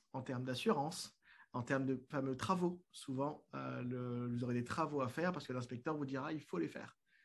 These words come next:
C'est essentiel. Donc, c'est un petit peu, je pense avoir répondu à ta question, c'est un petit peu les coûts,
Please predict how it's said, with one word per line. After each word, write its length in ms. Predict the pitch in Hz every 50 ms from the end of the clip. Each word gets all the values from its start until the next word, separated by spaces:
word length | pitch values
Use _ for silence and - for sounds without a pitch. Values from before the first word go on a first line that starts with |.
| _ _
C'est 120 | - -
essentiel. 420 | 147 143 - 151 147 - - - - - _ _ _ _ _ _ _ _ _ _ _ _ _ - - - - - - - - _ _ -
Donc, 160 | 160 170 175
c'est 140 | 175 - 208
un 100 | 208 208
petit 160 | 185 - 220
peu, 320 | 208 240 262 277 277 277 -
je 60 | -
pense 240 | - 226 240 240 240
avoir 160 | 214 196 196
répondu 320 | 185 190 190 190 190 190
à 60 | 202 196
ta 120 | 190 180
question, 360 | 180 190 180 185 - 226 226
c'est 100 | 220 220
un 80 | 175 -
petit 220 | 165 - 180 175 -
peu 100 | - 220
les 180 | 220 202 180 185
coûts, 280 | - - - 214 220